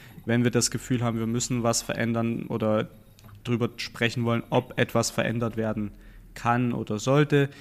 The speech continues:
egal ob privat oder beruflich. Ähm, wenn du, ja, gut, ich weiß nicht, ob du das mit dir ausmachst, wir, wir sprechen da schon sehr aktiv drüber. Und es ist jetzt nicht so, dass du jetzt sagst, ah, jetzt ist Urlaub, jetzt denken wir mal noch besonders drüber nach oder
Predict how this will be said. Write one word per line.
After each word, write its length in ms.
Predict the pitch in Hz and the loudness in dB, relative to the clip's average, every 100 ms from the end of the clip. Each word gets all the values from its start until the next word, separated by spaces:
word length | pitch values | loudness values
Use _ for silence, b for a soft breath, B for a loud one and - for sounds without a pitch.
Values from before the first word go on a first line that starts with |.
| B B | B B
egal 320 | 117 113 113 | -4 0 0
ob 140 | 113 | -2
privat 580 | - 117 107 113 123 - | -6 -6 0 2 2 2
oder 160 | 110 107 | -4 -4
beruflich. 760 | 107 120 147 - 147 143 - - B B B B - - | -4 -2 -2 2 4 4 0 -14 B B B B -20 -6
Ähm, 480 | 113 110 110 110 107 | -2 0 0 -2 -2
wenn 220 | 110 113 | 0 0
du, 440 | 117 123 127 127 127 - - - - - - | 0 2 6 6 4 0 -20 -20 -20 -20 -12
ja, 240 | 95 107 101 - - - | -6 -4 -4 -10 -20 -10
gut, 260 | 120 - - - | -8 -8 -12 -6
ich 40 | |
weiß 140 | 113 107 | -4 -2
nicht, 160 | 110 | -2
ob 80 | 110 | -2
du 80 | 113 | -2
das 160 | 113 | -2
mit 160 | 113 101 | -2 2
dir 120 | 123 | 4
ausmachst, 420 | 123 120 123 120 113 | 4 4 2 2 0
wir, 180 | 113 | 0
wir 80 | 110 | 0
sprechen 320 | 110 - 113 | -2 -4 -4
da 80 | 120 | -4
schon 240 | 110 113 113 | -2 -2 0
sehr 220 | 117 - | 2 2
aktiv 440 | - - 160 180 | -2 -2 2 2
drüber. 380 | - 160 160 156 B B B B B B - | 2 2 4 2 B B B B B B -4
Und 320 | 113 110 110 | -2 0 -2
es 160 | - 113 | -4 -2
ist 100 | 117 | 0
jetzt 220 | 117 - | -2 -2
nicht 160 | 120 - | -2 0
so, 100 | 117 | -2
dass 160 | 113 | -2
du 80 | 117 | -2
jetzt 80 | - | 0
sagst, 240 | 113 - | -2 0
ah, 100 | 113 | 2
jetzt 220 | 113 113 117 | 2 2 -2
ist 140 | - | -4
Urlaub, 320 | 131 131 123 | 0 2 2
jetzt 240 | 117 - 123 | 0 -2 -2
denken 220 | 117 123 | -2 -4
wir 80 | 110 | -4
mal 140 | 113 | -2
noch 160 | 113 - | -4 -6
besonders 420 | 110 117 131 127 | -4 0 0 0
drüber 240 | 123 123 | -2 0
nach 220 | 117 117 | 2 2
oder 160 | 120 | 2